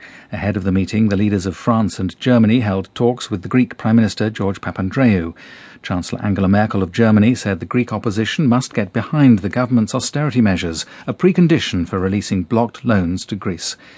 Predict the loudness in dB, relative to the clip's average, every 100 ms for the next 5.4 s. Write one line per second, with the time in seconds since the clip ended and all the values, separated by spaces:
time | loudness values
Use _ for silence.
0 | -20 -14 -6 -4 -4 -4 -2 -2 -4 -6
1 | -4 0 -2 -2 -4 -4 -4 -8 -6 -6
2 | -2 -2 0 -2 -4 -18 -4 -2 -2 -2
3 | -2 2 2 2 0 -4 -4 0 0 0
4 | -4 -6 -6 -2 -4 -4 -4 -2 -2 -2
5 | 2 4 4 2